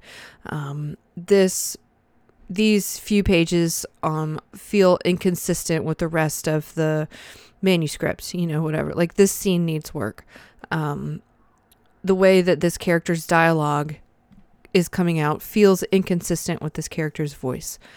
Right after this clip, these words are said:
Um, you know, I don't, I don't think you should use this word. I think you should use that word. I think it's more consistent with your branding. You know, you have a very light and fluffy brand, and this report feels very heady and academic, so I'm going to make changes accordingly.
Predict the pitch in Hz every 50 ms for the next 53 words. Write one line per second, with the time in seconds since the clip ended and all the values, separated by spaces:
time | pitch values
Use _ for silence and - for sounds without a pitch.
0 | - - - _ _ - - 147 139 139 139 143 147 - - _ _ _ - -
1 | 196 180 170 - - - 165 175 180 185 185 185 - - _ - - 165 175 180
2 | 190 185 190 - - 190 185 - 196 185 175 - - 180 165 170 175 170 165 -
3 | 185 180 170 - - 175 170 160 156 156 160 156 160 160 - - 170 165 180 180
4 | 175 - - 196 196 - 165 156 151 147 151 - 160 156 156 - - - 160 156
5 | - - 165 165 - - 160 - - - - 147 156 - - 185 180 180 196 196
6 | 190 180 165 160 - - - - - - 185 - 151 160 - - 175 196 214 214
7 | 214 202 202 202 190 196 208 208 208 202 180 165 180 - - 190 190 185 - 202
8 | 185 175 - 190 180 170 214 220 208 208 208 208 208 - - - - - - -
9 | - - 208 196 196 185 196 - - 202 - - 190 175 - - - 180 170 165
10 | - 170 165 165 165 170 - 165 160 170 165 165 165 - - 151 - 160 - -
11 | 170 165 170 156 151 160 - 185 - - 190 175 170 165 - - 156 165 160 175
12 | 170 180 170 165 160 - - - - 170 160 156 156 151 160 165 - - 277 254
13 | 214 180 170 - - -